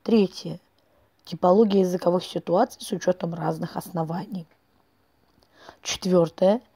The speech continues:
Типология в соответствии с совокупностью подсистем одного или разных языков.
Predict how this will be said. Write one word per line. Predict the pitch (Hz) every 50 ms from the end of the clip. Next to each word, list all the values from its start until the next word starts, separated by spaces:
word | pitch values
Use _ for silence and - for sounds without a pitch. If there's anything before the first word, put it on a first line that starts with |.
| _ _ _ _ _
Типология | - 196 165 - 208 214 240 294 285 302 339 320 -
в |
соответствии | - 269 240 233 - - 240 240 233 - - 254
с | -
совокупностью | - - 185 180 180 180 - - 202 190 - 208 208 202 - - 170
подсистем | - - - 208 185 - - - - 156 - - - 175 160 - -
одного | - 165 - 175 156 160 170 190 220 277 302 - - _ _ - - - -
или | - 320 339 269
разных | 208 170 165 175 185 - 247 233 - - -
языков. | 180 170 - - - - - 180 175 160